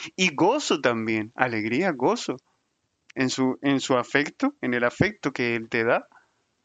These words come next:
¿vale? Siguiente pregunta. Muy buena esta pregunta. ¿Le permitirá conservar su individualidad?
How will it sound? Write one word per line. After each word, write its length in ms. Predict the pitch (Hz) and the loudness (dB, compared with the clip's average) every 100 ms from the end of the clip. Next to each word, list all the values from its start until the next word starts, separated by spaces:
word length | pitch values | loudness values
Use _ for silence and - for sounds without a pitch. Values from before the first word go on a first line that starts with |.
| _ _ | _ _
¿vale? 320 | 123 123 214 403 _ _ _ _ _ _ _ _ | 0 2 2 -2 _ _ _ _ _ _ _ _
Siguiente 380 | - 190 208 220 | 0 2 2 2
pregunta. 420 | 175 123 107 101 _ _ _ _ _ _ _ _ _ - | 2 0 -4 -10 _ _ _ _ _ _ _ _ _ 0
Muy 240 | 196 247 | 2 2
buena 280 | 185 160 151 | 4 2 2
esta 180 | - 135 | 0 2
pregunta. 440 | 123 104 95 - _ _ _ _ _ _ _ _ _ _ _ _ _ - | 2 0 -6 -18 _ _ _ _ _ _ _ _ _ _ _ _ _ 0
¿Le 280 | 185 208 | 2 2
permitirá 840 | 208 214 196 202 196 190 190 208 247 | 4 2 4 0 0 2 4 2 2
conservar 880 | 254 262 240 202 175 151 156 208 - _ _ | 2 2 2 2 2 2 2 2 -6 _ _
su 440 | - - 165 165 | -4 0 2 2
individualidad? 1120 | 165 156 147 143 139 127 131 127 123 135 262 | 4 2 2 2 2 2 2 2 2 2 0